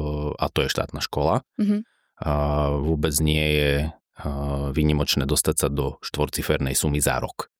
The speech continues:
Speaker 2: Mhm.
Speaker 1: A na to už sa oplatí pripraviť. To už je niečo, kde si môžete mesačne odložiť menšiu časť, aby ste to potom, e, naraz až tak nepocítili.
Speaker 2: Mhm.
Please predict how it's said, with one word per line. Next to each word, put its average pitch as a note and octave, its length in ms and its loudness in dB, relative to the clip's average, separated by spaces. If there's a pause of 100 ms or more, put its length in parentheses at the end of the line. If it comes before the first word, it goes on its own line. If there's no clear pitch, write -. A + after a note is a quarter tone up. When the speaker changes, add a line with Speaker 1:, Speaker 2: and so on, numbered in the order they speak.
(100)
Speaker 2:
Mhm. F#3+ 380 2
Speaker 1:
A C3 160 0
na - 180 2
to G2 160 2
už F2+ 140 2
sa - 80 0
oplatí D#2 400 0
pripraviť. C#2 580 -2
To F2 140 4
už E2 260 0
je D2 120 2
niečo, D2+ 400 0 (220)
kde C#2 300 0
si - 160 2
môžete D2 340 0
mesačne C#2+ 460 2
odložiť D2 480 0
menšiu D2 500 0
časť, C#2+ 600 0
aby - 160 -4
ste - 240 0
to - 160 -6
potom, C#2+ 460 0
e, C2+ 80 0 (420)
naraz C#2 560 0
až - 220 -6
tak - 320 -6
nepocítili. - 720 -4
Speaker 2:
Mhm. G3+ 380 -4